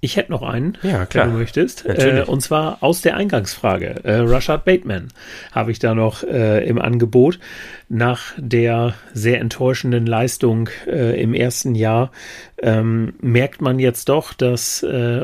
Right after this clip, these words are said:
Speaker 1: Hollywood Brown nicht mehr da ist und, äh, dass Lamar Jackson jetzt eine andere Anspielstation braucht. Und die hat er gefunden. Äh, ist halt die Anspielstation, zumindest auf Wide Receiver <laughs> Nummer eins. Äh, und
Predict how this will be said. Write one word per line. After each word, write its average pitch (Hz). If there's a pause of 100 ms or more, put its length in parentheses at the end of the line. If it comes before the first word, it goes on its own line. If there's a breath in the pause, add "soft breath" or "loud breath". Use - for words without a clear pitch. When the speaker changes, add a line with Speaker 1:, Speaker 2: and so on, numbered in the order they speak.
(100)
Speaker 1:
Hollywood 127
Brown 123
nicht 120
mehr 117
da 117
ist 170
und, 120
äh, -
dass 117
Lamar 117
Jackson 123
jetzt 113
eine 120
andere 127
Anspielstation 135
braucht. 135
Und 127
die 120
hat 123
er 113
gefunden. 135 (480 loud breath)
Äh, 117
ist -
halt 120
die 117
Anspielstation, 120
zumindest 117
auf -
Wide 117
Receiver 131 (140)
<laughs> -
Nummer 123
eins. 147 (360 loud breath)
Äh, 120
und 123